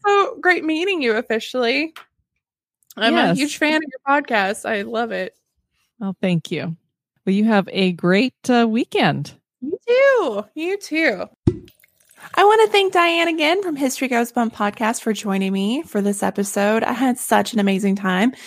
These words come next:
Speaker 1: and was so excited to finally meet her. If you would like to join Patreon and watch these live and comment along with us, that's patreon dot com slash historical A F pod. If you'd like to email me a story for an extra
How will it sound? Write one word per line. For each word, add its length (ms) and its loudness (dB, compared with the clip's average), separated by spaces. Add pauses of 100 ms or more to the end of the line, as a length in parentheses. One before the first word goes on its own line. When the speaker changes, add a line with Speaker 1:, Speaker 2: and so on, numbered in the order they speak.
(220)
Speaker 1:
and 160 4
was 160 2
so 220 2
excited 460 -2
to 60 -4
finally 320 -2
meet 280 0
her. 500 0 (420)
If 220 2
you 160 4
would 120 2
like 240 2
to 80 -6
join 220 0
Patreon 840 0
and 280 0
watch 300 0
these 340 -4
live 420 4
and 140 -2
comment 420 -2
along 320 0
with 180 -4
us, 280 2
that's 200 -2
patreon 600 -2
dot 260 4
com 360 0
slash 300 0
historical 720 -4
A 140 0
F 280 -4
pod. 460 2 (560)
If 100 -6
you'd 160 2
like 220 2
to 180 -6
email 340 2
me 240 0
a 60 -2
story 480 0
for 140 -4
an 100 0
extra 640 0